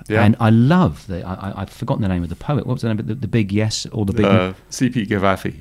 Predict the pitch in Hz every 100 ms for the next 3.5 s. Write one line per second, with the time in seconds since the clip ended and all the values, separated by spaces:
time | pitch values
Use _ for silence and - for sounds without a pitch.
0 | 87 95 139 165 147 76 - - 123 143
1 | 131 123 123 123 90 - 92 85 - -
2 | - 113 110 87 - 101 90 - 117 127
3 | 127 160 170 135